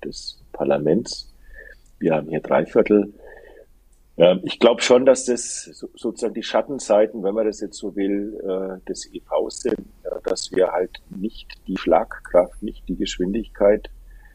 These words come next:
ähm, nicht, äh, sozusagen in der, ja, Leichtigkeit, in der viele unserer Wettbewerber sich als Wirtschaftsunternehmen auf dem Markt bewegen, dass wir da schon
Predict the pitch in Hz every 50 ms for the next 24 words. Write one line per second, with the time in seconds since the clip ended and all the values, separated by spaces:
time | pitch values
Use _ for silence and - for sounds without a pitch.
0 | - - - - - 92 95 95 92 92 95 92 80 - - - 78 - 98 104
1 | 120 117 - - - - - - - - - - - - - 101 98 98 98 92
2 | - 120 92 - - 110 87 98 98 92 85 95 101 - - 90 90 92 92 -
3 | 92 87 92 95 98 101 98 104 - - _ _ _ - - _ - - _ _
4 | _ _ - 156 139 104 87 92 95 92 90 - - - _ - - - - 87
5 | 87 90 101 110 - - - - - - - 98 95 95 - - 90 90 90 -
6 | 90 95 92 92 92 92 90 90 - - - - - _ _ _ - - 107 98
7 | 101 87 85 - - - 98 90 80 95 - - - 123 110 - 92 87 92 90
8 | 90 - 92 90 85 87 90 90 - _ _ _ _ _ - - 101 - - -
9 | - - _ _ _ _ - - - 87 - - - - - 95 - - - -
10 | 95 - - _ - - - - - 90 85 87 90 87 85 85 85 82 85 85
11 | 82 82 - - - - 82 80 78 78 80 80 80 _ _ - 80 71 69 76
12 | 76 76 87 80 80 76 - - 80 85 82 80 - _ _ _ _ _ - -
13 | - - - 80 85 - - 82 85 92 95 101 101